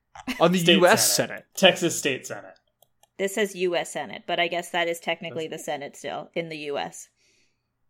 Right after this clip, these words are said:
Speaker 3: Is now
Speaker 1: So,
Speaker 3: a state senator in the U S. <laughs>
Speaker 1: is he, like, is he American or was he
Speaker 2: Is he
Speaker 1: born in
Speaker 2: good?
Speaker 1: Japan and moved
Speaker 2: Yeah.
Speaker 1: over?
Speaker 2: I think it's probably
Speaker 3: It's for the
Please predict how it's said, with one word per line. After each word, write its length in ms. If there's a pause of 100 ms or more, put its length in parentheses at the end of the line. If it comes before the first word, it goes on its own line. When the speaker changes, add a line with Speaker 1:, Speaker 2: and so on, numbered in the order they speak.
(300)
Speaker 3:
Is 160
now 180
Speaker 1:
So, 180
Speaker 3:
a 40
state 280
senator 460
in 180
the 80
U 200
S. 320
<laughs> 140
Speaker 1:
is 320
he, 480 (100)
like, 320 (1200)
is 160
he 640
American 680
or 200
was 180
he 80
Speaker 2:
Is 40
he 60
Speaker 1:
born 120
in 60
Speaker 2:
good? 100
Speaker 1:
Japan 180
and 80
moved 100
Speaker 2:
Yeah. 140
Speaker 1:
over? 220 (160)
Speaker 2:
I 140
think 180
it's 160
probably 1200 (1400)
Speaker 3:
It's 160
for 160
the 160